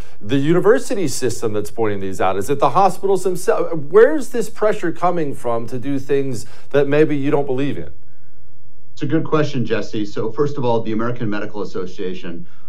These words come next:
Speaker 2: only represents about fifteen percent of the doctors, yet they come off as if they are the voice of physicians in the country, and they really aren't. Um, even medical schools have become quite progressive. So, for example, many medical schools now have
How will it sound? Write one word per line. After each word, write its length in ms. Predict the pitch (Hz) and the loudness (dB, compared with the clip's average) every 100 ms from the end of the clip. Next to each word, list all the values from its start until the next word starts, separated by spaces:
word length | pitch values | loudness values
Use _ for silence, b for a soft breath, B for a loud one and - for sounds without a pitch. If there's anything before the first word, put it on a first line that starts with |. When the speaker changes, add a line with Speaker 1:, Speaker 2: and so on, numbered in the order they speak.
| - | -2
Speaker 2:
only 280 | 127 127 127 | 0 2 2
represents 600 | 113 107 104 98 95 - | 0 0 -2 -2 -2 -2
about 320 | 92 - - | -2 -2 -2
fifteen 380 | - - 117 92 | -2 -2 -2 -2
percent 360 | 98 90 95 90 | -2 -2 -2 -2
of 80 | |
the 60 | 82 | -2
doctors, 600 | 80 90 90 80 73 - - - - | -2 -2 -2 -2 -2 -2 -2 -2 -2
yet 180 | 110 107 | 0 0
they 100 | 98 | -2
come 300 | - 131 127 | -2 0 0
off 320 | 120 120 113 | 0 0 -2
as 160 | 95 98 | -2 -2
if 160 | 92 | -2
they 180 | 101 98 | 0 -2
are 220 | 98 95 | -2 -2
the 140 | 92 90 | -2 -2
voice 460 | 80 98 104 - | 0 0 0 -2
of 140 | 92 - | -2 -2
physicians 540 | 85 90 87 87 80 | -2 -2 -2 -2 -2
in 80 | 80 | -2
the 80 | 78 | -2
country, 460 | - 90 - 80 | -2 -2 -2 -2
and 80 | 78 | -2
they 60 | 80 | 0
really 300 | 92 92 85 | 0 0 0
aren't. 320 | 85 78 - - - - - - - | 0 0 -2 -2 -2 0 0 -2 -2
Um, 320 | 95 95 95 95 | 0 0 0 0
even 680 | 127 131 143 135 127 - - - - - | 2 2 2 2 2 0 0 -2 0 0
medical 460 | 214 - 151 120 | 0 0 0 0
schools 500 | 101 - 101 82 156 - | 0 0 0 0 0 -2
have 180 | 185 | -2
become 480 | - 143 - 98 - | -2 -2 -2 -2 -2
quite 340 | - 226 113 - | -2 -2 0 0
progressive. 680 | 113 95 98 - - - - - - - - | -2 -2 -2 -2 -2 -2 -2 -2 -2 -2 -2
So, 160 | - | 0
for 240 | 110 147 143 | 0 2 2
example, 500 | 113 110 127 131 104 | 0 0 0 0 0
many 280 | 101 123 127 | 0 0 0
medical 400 | 113 135 131 110 | 0 -2 -2 -2
schools 480 | - 98 87 90 | -2 -2 0 -2
now 280 | 90 92 113 | -2 -2 -2
have 420 | 117 90 80 - | -2 -4 -4 -2